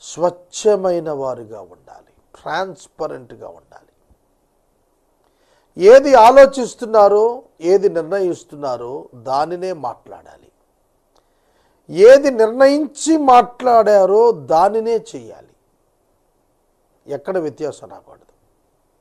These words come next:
అతని మాట అతని అంతరంగం ఆధారంగా బయటకు రావాలి.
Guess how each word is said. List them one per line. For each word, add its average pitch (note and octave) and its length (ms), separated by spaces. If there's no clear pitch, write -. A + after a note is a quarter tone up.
అతని A3+ 280
మాట A#3+ 400
అతని A3 400
అంతరంగం G#3+ 800
ఆధారంగా G3+ 840
బయటకు D3 460
రావాలి. - 540